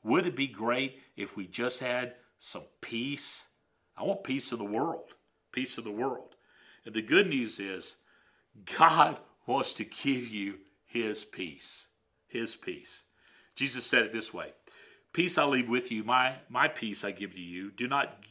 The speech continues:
I do not give you as the world gives. Don't let your heart be troubled or fearful." The peace God gives you is not tied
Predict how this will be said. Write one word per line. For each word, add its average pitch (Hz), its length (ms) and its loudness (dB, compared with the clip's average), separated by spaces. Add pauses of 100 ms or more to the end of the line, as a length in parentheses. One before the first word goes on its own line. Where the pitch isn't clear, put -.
(640)
I 123 120 6
do 123 140 0
not 127 260 4
give 139 400 2
you 107 200 -4
as 101 160 -2
the 107 80 -4
world 117 340 0
gives. 90 440 -8 (420)
Don't 139 180 2
let 139 200 2
your 113 80 0
heart 123 200 2
be 110 120 -6
troubled 101 520 -2
or 113 340 0 (140)
fearful." - 600 -6 (540)
The 120 80 -2
peace 202 420 0
God 156 680 8
gives 120 360 0
you 107 220 -6
is 117 200 -2
not 127 280 2
tied 147 560 6